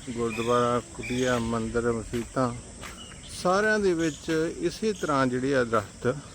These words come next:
ਲੱਗੇ ਹੋਏ ਨੇ। ਤੇ ਸਕੂਨ ਆਉਂਦਾ ਇੱਥੇ ਦਰਖਤਾਂ ਥੱਲੇ। ਤੇ ਇਹ ਤੁਸੀਂ ਦੇਖ ਸਕਦੇ ਹੋ, ਜਿੱਥੇ ਵੀ ਤੁਸੀਂ ਨਿਗਾਹ ਮਾਰੋਗੇ, ਚਾਰੇ ਪਾਸੇ ਜਿਹੜੇ ਆ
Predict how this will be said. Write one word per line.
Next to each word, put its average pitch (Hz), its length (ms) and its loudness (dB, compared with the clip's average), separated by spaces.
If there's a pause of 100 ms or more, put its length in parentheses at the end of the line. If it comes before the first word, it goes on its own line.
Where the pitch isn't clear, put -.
(280)
ਲੱਗੇ 123 360 4
ਹੋਏ 107 180 0
ਨੇ। 104 200 -4 (1080)
ਤੇ 120 400 0 (680)
ਸਕੂਨ 190 460 4
ਆਉਂਦਾ 139 420 4
ਇੱਥੇ 143 420 0 (1400)
ਦਰਖਤਾਂ 131 480 2
ਥੱਲੇ। 135 400 -2 (960)
ਤੇ 123 100 0 (320)
ਇਹ 165 180 0
ਤੁਸੀਂ 165 920 -2
ਦੇਖ 127 240 2
ਸਕਦੇ 143 400 -2
ਹੋ, 147 60 2
ਜਿੱਥੇ 135 360 -2
ਵੀ 151 120 0
ਤੁਸੀਂ 135 300 -2
ਨਿਗਾਹ 127 320 2
ਮਾਰੋਗੇ, 113 580 -2 (260)
ਚਾਰੇ 131 280 6 (100)
ਪਾਸੇ 104 360 0
ਜਿਹੜੇ 104 320 0
ਆ 110 140 2